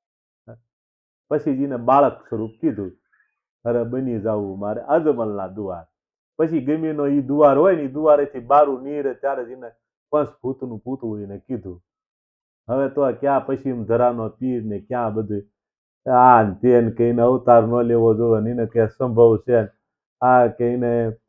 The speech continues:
એના પિતાની ખબર નથી, એના માતાની ખબર નથી ને. બહુ અહીંથી કે દોઢસો કિલોમીટર હુંડા કાશ્મીરમાં જન્માતા નામ. અલ્યા ક્ષત્રિય સમાજમાં ભક્ત બીજ જેને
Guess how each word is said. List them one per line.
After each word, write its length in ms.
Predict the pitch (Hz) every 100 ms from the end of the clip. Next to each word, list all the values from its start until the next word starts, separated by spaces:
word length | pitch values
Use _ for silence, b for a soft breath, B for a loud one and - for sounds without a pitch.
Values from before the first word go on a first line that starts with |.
| _
એના 140 | 123 117
પિતાની 520 | 117 139 135 123 117
ખબર 340 | - 123 120
નથી, 320 | 110 120 117 117
એના 280 | 117 113
માતાની 500 | 107 120 127 123 117
ખબર 340 | 104 123 120 113
નથી 380 | 117 123 123 107
ને. 80 | 95 _ _ _ _
બહુ 300 | 110 104 98 _ _ -
અહીંથી 340 | 135 135 131
કે 160 | 120 117
દોઢસો 480 | 127 135 - 131 117
કિલોમીટર 560 | 131 127 123 123 117
હુંડા 300 | 101 123 127
કાશ્મીરમાં 720 | 117 123 120 127 123 123 117 104
જન્માતા 600 | 123 123 120 117 117 110
નામ. 320 | 117 120 107 _ _ _ _
અલ્યા 580 | 117 127 135 143 143 - - _ _ _ _ _ _ _
ક્ષત્રિય 580 | _ 110 107 151 175
સમાજમાં 800 | 156 131 123 123 110 117 117 110 90
ભક્ત 400 | 113 - _ 196
બીજ 500 | 151 131 127 123 - _ _ _ _ _ _ _ _ _ _ - 120
જેને 520 | 107 135 143 139 139